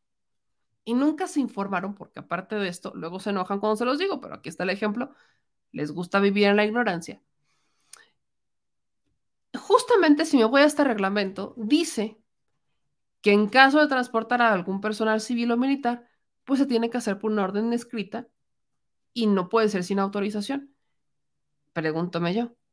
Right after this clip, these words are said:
¿y quién les dijo a ustedes que yo no tenía autorización? Pregunta del millón. ¿Quién les dijo a mis fans de closet que yo no tenía autorización para hacer esto? Nada más se les ocurrió suponer, porque me quieren criticar y está bien,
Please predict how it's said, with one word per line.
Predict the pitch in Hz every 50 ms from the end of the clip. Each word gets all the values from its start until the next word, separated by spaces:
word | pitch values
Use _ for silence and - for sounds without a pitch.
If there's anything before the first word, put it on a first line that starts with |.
| _ _ _
¿y | - 226 208 202
quién | - - 208 214
les | 214 208 202 190
dijo | 202 196 196 214
a |
ustedes | 208 - - 208 208 202
que | - - 190
yo | 180
no | 185 180
tenía | 180 175 170 170
autorización? | 165 160 165 180 175 170 170 - 180 - - 202 208 202 - _ _ _ _ _ _ _ _ _ _ _ _ _ _ _ _ _ _ _ _ _ _ _ _ _ _ _ _ _ _ _ _
Pregunta | - 185 175 185 190 190 220 220 220 202 220 214
del | 214 220 214
millón. | 202 214 226 208 277 294 285 285 - - - _ _ _ _ _ _ _
¿Quién | - - 254 262 269 285
les | 302 302 294 277
dijo | 277 277 277 285
a | 294
mis | 277 240 226
fans | - 226 233 233 240
de | 247 247
closet | 240 226 226 254 254 -
que | - 180
yo | 160 185 202
no | 214 208
tenía | 196 175 170 180
autorización | 190 196 220 196 196 175 160 170 170 170
para | 185 196 185
hacer | 175 170 175
esto? | 214 226 - - - _ _ _ _ _ _ _ _ _ _ _ _ _ _ _ _ _ _ _ _ _ _ _ _ _ _ _ _ _ _ _ -
Nada | 202 214 247
más | 277 320 349 - -
se | 302
les | 240 214 208 -
ocurrió | 214 202 - 196 202 214 214
suponer, | 208 - 196 - - 156 196 269 285 247 226 220 -
porque | - 185 180 180 175 170 165
me | 170 170 165
quieren | 180 185 202 220 226
criticar | 240 233 208 175 175 - 175 175
y |
está | 180 180 - 151
bien, | 165 190 233 269 269 254 -